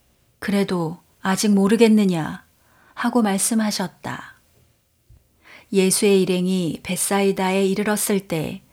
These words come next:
사람들이 소경 한 사람을 예수께 데리고 와서 손을 대어 고쳐주시기를 청하였다.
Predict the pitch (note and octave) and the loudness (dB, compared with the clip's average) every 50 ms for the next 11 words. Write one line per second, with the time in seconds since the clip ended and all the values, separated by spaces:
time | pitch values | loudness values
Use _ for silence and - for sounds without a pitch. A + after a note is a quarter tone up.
0 | _ _ - - - - - - - - G3 F#3+ G3+ G3+ G3+ G3 G#3 G3+ A3 G#3+ | _ _ -20 -20 -20 -20 -14 -8 -6 -2 2 2 4 4 2 2 2 2 0 2
1 | - B3 A#3+ A3+ B3+ B3 B3 B3 B3+ B3 - A#3 A3+ G#3+ G3 F3+ F3 F3 F3+ E3+ | 2 0 2 2 4 4 4 6 4 4 4 2 2 2 2 0 0 0 -2 -2
2 | D#3 - - - - - - F#3+ F#3 F3+ - - - - F#3+ F#3+ F#3+ - F3 E3 | -4 -6 -12 -18 -16 -8 -4 -2 -2 -2 -2 -4 -4 -2 -2 -2 -2 -2 -4 -2
3 | G3 F#3+ - G3+ G3 F#3+ F#3 - - - D#3+ C#3 C#3 C#3 - _ _ _ _ _ | -2 -2 -2 0 0 0 0 -2 -2 -4 -4 -4 -6 -6 -12 _ _ _ _ _
4 | - - - - - - - A#3+ A3+ G#3+ A3 G#3+ G3 G3 F#3+ F#3 F3+ F3+ F3 E3+ | -20 -20 -20 -18 -10 -4 0 2 4 4 4 2 2 0 0 0 0 0 0 0
5 | D#3+ E3 - - F#3 - - A3+ A3+ G3+ A3 G3+ - G3+ F#3+ F3 D#3 F3 F3+ F#3 | 0 -2 -4 -6 -4 -4 -2 -2 -2 -2 0 -2 -2 -2 -2 -4 -4 -4 -4 -4
6 | - - - A3 A3+ A3 G#3+ F#3 D#3 - - - - - - - - - | -4 -4 -2 0 0 2 2 0 -2 -4 -8 -10 -8 -8 -8 -10 -14 -18